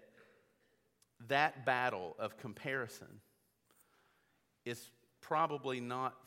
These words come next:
fought more rigor-, rigorously by anybody more than pastors and church staff.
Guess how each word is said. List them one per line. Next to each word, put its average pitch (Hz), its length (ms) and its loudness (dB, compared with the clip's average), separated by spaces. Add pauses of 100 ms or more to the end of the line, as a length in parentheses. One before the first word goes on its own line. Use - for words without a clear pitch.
(140)
fought 110 320 4 (160)
more 117 360 -4
rigor-, 113 380 -6 (140)
rigorously 117 720 -4
by 107 280 2
anybody 90 760 -4 (800)
more 117 320 -4
than 104 340 -8 (480)
pastors 117 640 -4 (580)
and 101 120 -16
church - 240 -10
staff. - 240 -18